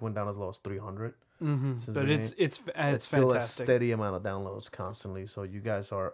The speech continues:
Speaker 1: amazing. Thank you guys very much for all the,
Speaker 2: Yeah.
Speaker 1: all the support. Uh, again, the shirts are for sale at freaking deviant dot com. You can
Speaker 2: Shoot, we
Speaker 1: press
Speaker 2: gotta get
Speaker 1: T-shirts if
Speaker 2: some.
Speaker 1: you guys wanna do that. We gotta get some. I intend to print the logo, uh, the logo you see on screen right now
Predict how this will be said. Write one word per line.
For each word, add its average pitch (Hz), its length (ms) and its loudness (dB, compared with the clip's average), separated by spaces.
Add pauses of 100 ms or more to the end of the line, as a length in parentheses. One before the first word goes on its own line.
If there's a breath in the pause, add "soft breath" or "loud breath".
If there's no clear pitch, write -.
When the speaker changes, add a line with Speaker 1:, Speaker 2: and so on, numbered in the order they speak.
Speaker 1:
amazing. 131 880 -2
Thank 120 240 0
you 113 80 -4
guys 101 240 0
very 101 260 -2
much 95 240 -6
for 101 160 -8
all 95 160 -6
the, 95 200 -10
Speaker 2:
Yeah. 113 180 -10 (220)
Speaker 1:
all 107 120 0
the 101 100 -4
support. 107 520 -4 (580 soft breath)
Uh, 95 600 2
again, 110 220 0
the 107 80 -2
shirts 131 320 2
are 139 100 6
for 120 100 -2
sale 131 420 4
at 120 120 -8
freaking 120 260 0
deviant 120 340 0
dot 113 180 0
com. 110 280 -2
You 107 60 -4
can 107 200 -6
Speaker 2:
Shoot, - 180 -10
we 120 60 -8
Speaker 1:
press 113 180 -2
Speaker 2:
gotta 127 140 -6
get 110 60 -2
Speaker 1:
T-shirts 117 180 0
if 110 80 -4
Speaker 2:
some. 104 80 -6
Speaker 1:
you 110 60 -2
guys 107 200 0
wanna 107 160 -2
do 101 60 -6
that. 113 200 0 (340 soft breath)
We 123 140 4
gotta 131 180 6
get 120 200 2
some. 117 240 0 (260 loud breath)
I 127 100 8
intend 160 360 4
to 151 100 -8
print 143 420 0
the 123 80 2
logo, 117 580 4
uh, 107 180 2
the 107 160 -2
logo 117 240 -4
you 113 160 -4
see 117 200 -4
on 107 140 0
screen 113 360 -2
right 104 180 -2
now 98 360 -4